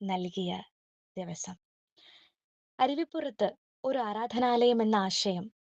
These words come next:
ഗുരു അവിടുത്തെ പല ഭക്തന്മാരുമായി ചർച്ച ചെയ്തിരുന്നു.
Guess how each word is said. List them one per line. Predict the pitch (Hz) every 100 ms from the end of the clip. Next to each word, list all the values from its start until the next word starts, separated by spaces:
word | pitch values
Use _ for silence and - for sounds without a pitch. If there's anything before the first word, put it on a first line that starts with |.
| _ _ _ -
ഗുരു | 269
അവിടുത്തെ | 320 311 320 311 -
പല | 226 269 277
ഭക്തന്മാരുമായി | 247 - 269 277 269 262 240 233 -
ചർച്ച | 190 180
ചെയ്തിരുന്നു. | 202 180 170 175 170 175